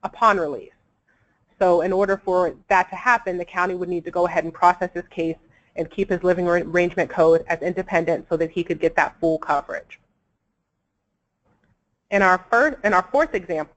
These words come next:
example, we have Tori. Tori submitted an application on November first,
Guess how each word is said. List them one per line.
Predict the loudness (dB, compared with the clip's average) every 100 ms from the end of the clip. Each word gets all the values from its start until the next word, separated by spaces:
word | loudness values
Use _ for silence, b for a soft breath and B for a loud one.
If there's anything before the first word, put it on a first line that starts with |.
| _ _
example, | -12 -4 -2 0 0
we | 2
have | 0 0
Tori. | -2 0 0 -6 -14 _ _ b b _
Tori | -2 2 2 0
submitted | 0 2 2
an | 2
application | 2 0 -6 -8 -6 -8 -8 -10 _ _ _ _ _ -8
on | -2
November | 0 0 2 0
first, | 0 0 0 -6